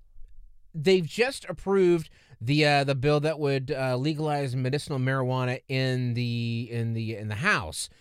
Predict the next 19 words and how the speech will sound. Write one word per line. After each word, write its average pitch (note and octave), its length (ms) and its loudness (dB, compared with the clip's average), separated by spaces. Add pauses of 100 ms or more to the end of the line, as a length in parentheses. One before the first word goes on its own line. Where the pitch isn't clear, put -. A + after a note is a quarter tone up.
(240)
It's - 120 -16
going G#3 420 0
to B3+ 100 -6
the G#3 100 -2
Senate, B2 540 -2 (360)
and, C3 460 0
you C3 80 -2
know, B2 40 0
we'll B2+ 100 0
see F3+ 160 -6
what D#3+ 140 2
happens D3+ 420 -2
there. C#3 260 2 (340)
And D#3 280 0
there's E3 140 0
also A3 500 2
a F3 80 0
gambling F3+ 760 -2
bill F2+ 440 -4